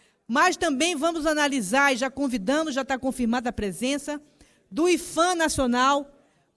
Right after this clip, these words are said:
para que nos explique o alcance da portaria que a emitiu, no sentido de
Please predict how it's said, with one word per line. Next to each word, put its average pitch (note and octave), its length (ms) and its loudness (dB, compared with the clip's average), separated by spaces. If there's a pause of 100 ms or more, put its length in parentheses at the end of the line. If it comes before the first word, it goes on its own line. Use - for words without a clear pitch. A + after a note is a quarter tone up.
para D#4+ 300 2
que D#4+ 520 -2
nos E4+ 260 0
explique D#4+ 720 -2 (800)
o C4 120 4
alcance D#4+ 680 4
da D#4 140 2
portaria D#4 960 2 (1040)
que D#4 480 -2 (140)
a A#3+ 420 2 (420)
emitiu, D#4+ 760 0 (500)
no D#4+ 180 -2
sentido E4+ 920 0
de E4 360 0